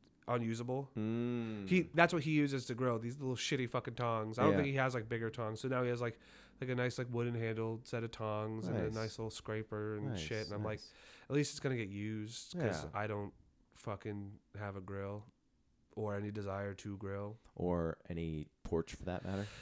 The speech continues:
Speaker 2: to grill.
Speaker 1: <sighs> We have a back porch, and we talked to them about putting a grill out there, but then the only, like, my apprehension to doing it is I don't wanna be in that back porch area because there's a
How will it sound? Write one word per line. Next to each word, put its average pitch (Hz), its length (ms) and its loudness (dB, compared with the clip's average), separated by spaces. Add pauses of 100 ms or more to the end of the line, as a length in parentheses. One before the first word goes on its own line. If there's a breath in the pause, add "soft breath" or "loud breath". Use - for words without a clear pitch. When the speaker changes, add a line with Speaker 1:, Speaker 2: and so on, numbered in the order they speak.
(200 loud breath)
Speaker 2:
to 95 160 2
grill. 87 300 4
Speaker 1:
<sighs> - 260 -4
We 160 160 4
have 127 320 2
a 160 40 2
back 131 360 0
porch, 131 560 2
and 127 100 0
we 123 120 0
talked - 380 -2
to 139 80 -4
them 131 180 0
about 110 280 -2
putting 123 320 -2
a 123 60 0
grill 123 260 2
out 123 220 2
there, 127 380 0 (260)
but 117 140 -4
then 117 220 0
the 113 120 -2
only, 123 340 2
like, 117 180 0
my 110 180 0
apprehension 127 580 0
to 131 60 -2
doing 135 300 0
it 135 160 -2
is 117 340 -2 (140)
I 110 140 -2
don't 127 180 0
wanna 123 360 0
be 117 480 -2
in 113 140 -2
that 110 220 -4
back 110 320 -4
porch 113 280 -4
area 120 360 -2
because 113 560 -6 (160)
there's 110 280 -2
a 101 80 -6